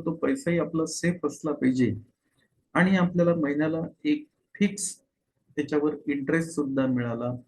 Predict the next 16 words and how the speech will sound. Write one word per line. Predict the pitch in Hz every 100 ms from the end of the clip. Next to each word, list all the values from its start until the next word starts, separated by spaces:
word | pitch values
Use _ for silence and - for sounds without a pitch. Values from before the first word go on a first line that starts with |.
| _
पाहिजे. | 107 98 98 - 85 - _ _ _ _ _ _ _ _ _ _ _ _ _ -
तर | 214
मग | 214 220 226 - _ _ _
अशी | 151 156 269
कोणती | 269 233 220 214
स्कीम | - 190 151
आहे | 117 110 107 -
की | 175 156
ज्याच्यामध्ये | 160 185 185 180 180
आम्ही | 180 151 151 156
जर | 170 170
समजा | 170 151 156 156
आमचा | 139 - 233 -
पैसा | - 120 185
इन्व्हेस्ट | 180 156 151 147 - -
केल्यानंतर | 135 131 123 117 110 113